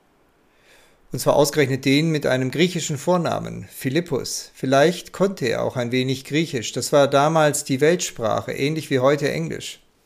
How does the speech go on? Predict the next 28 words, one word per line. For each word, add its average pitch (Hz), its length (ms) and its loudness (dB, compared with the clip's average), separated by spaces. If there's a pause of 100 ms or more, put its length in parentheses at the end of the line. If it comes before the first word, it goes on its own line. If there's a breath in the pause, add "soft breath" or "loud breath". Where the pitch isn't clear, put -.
(1300 loud breath)
Jedenfalls 185 520 2
sagt 170 260 2
Philippus 185 640 -2
dann 180 340 0
zusammen 156 400 -2
mit 143 140 0
Andreas 160 680 0
zu 135 120 -4
Jesus: 160 640 -4 (1120 soft breath)
"Da 139 100 -4
sind 208 280 0
welche, 185 440 6
die 165 300 -2
wollen 160 240 6
dich 151 180 -2
sehen, 123 560 -4 (560)
die 127 80 -4
wollen 165 220 4
dich 165 200 -2
kennenlernen." 123 720 -2 (1120 soft breath)
Und 135 140 -2
Jesus 180 440 2
antwortet 180 760 2
mit 156 160 -2
einem 139 280 -2
ziemlich 180 420 0
seltsamen 147 680 0
Bildwort: - 840 -4